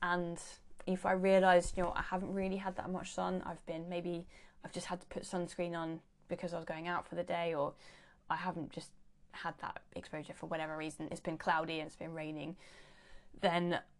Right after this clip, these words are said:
I will take a vitamin D supplement. And it's a bit sporadic, and that,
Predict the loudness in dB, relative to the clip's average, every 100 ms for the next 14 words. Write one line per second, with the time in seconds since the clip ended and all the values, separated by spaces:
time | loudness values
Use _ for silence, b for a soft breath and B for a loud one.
0 | -2 0 2 4 4 2 0 -2 0 -4
1 | -4 -4 -4 -2 -4 -4 -4 -4 -4 -14
2 | _ 0 0 0 4 4 4 2 8 8
3 | 8 2 -4 -18 -20 -20 -6 0 0 0